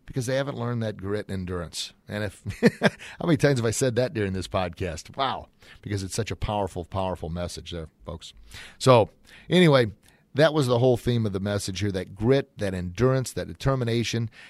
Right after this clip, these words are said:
And folks out there, if you're in a job that you hate,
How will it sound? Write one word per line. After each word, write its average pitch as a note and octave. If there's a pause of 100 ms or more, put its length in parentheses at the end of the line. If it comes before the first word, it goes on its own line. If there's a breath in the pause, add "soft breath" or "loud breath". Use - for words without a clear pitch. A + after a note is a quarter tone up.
(100)
And G#2+ (220)
folks B2
out C3
there, C#3
if B2
you're B2
in B2
a A2
job A2+
that G2+
you A2+
hate, B2+